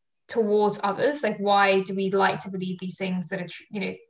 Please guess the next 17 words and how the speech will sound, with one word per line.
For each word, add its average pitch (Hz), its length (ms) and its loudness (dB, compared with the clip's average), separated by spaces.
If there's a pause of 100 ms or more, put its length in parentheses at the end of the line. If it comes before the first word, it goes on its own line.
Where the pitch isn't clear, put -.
(100)
that 196 120 -6
we 202 160 -4
think 196 180 -6
are 190 60 -6
true 202 240 -6
to - 180 -2
us? - 220 0
Like, - 160 -10
what 208 80 -12
does 190 120 -14
that 196 160 -4
mean 196 200 -8
for 202 300 -6
us? 202 300 -4
So 214 100 -6
I 190 40 -6
think 196 260 -8